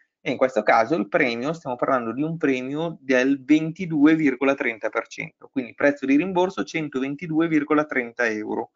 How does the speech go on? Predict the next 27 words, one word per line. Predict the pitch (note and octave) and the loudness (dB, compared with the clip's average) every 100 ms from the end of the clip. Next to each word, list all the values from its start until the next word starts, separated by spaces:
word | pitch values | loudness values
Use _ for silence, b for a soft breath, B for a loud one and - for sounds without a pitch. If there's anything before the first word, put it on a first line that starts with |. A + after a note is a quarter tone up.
| B B B _ | B B B _
sempre | - F#3 F#3 F#3 G#3 | 0 0 0 -2 0
data | E3 D3+ D3+ | 4 4 4
rilevazione | B2+ B2+ D3 F#3 - - C#3 C3 C#3 D#3+ E3+ - | -2 0 -2 -2 -4 -4 -4 -2 -4 -4 -6 -6
il | D#3+ F3 F3+ | -8 -6 -8
sedici | - C#3+ C3+ D3 D3 | 0 2 2 0 -6
dicembre | D#3 - B2+ B2 | -6 -4 -2 0
duemilaventuno, | C3 B2+ A#2+ A#2+ A#2 A#2 A2+ G#2+ A2 | 0 0 -2 -2 -2 -6 -8 -8 -10
quindi | - B2 A2 G#2+ b b _ | -6 -6 -6 -12 b b _
bonus | C3+ C#3 - | 0 0 2
cap | D3 C#3 | 2 4
di | C3+ | 4
Banca | C#3 C#3+ C#3+ | 4 4 4
Ini, | E3 F#3 G3+ G3 | 4 2 0 2
parliamo | B2+ B2+ B2 B2 | 4 6 4 4
di | B2 | 4
barriera | B2+ B2 B2 A#2 A2+ | 4 4 4 4 2
di | A2 | 0
tipo | - B2+ - A2+ - | -6 -8 -4 -8 0
europeo | D3 C#3 D3 F#3+ D#3 D3+ D#3 F3+ | 4 6 6 2 4 4 4 2
e | D3+ E3 | 0 -2
quindi | D3+ C3 A2+ - | -2 -4 -4 -6
osservata | - F3 - F#3 D3+ A2 - A#2 b b b | -4 -4 -4 0 4 4 2 -8 b b b
unicamente | - G3+ E3+ F#3+ E3 B2+ B2+ C#3+ C#3+ - | -4 -2 0 0 0 -4 0 2 2 0
alla | - C3 B2+ | 0 2 2
scadenza. | - A#2+ G#2+ G2+ - A2+ B2 | 0 -2 -2 -10 -4 -4 -2
Non | C#3+ F3 | -2 -2
importa, | E3+ D3+ D#3 C#3+ A#2+ - G#2+ - | -2 0 4 6 4 2 0 0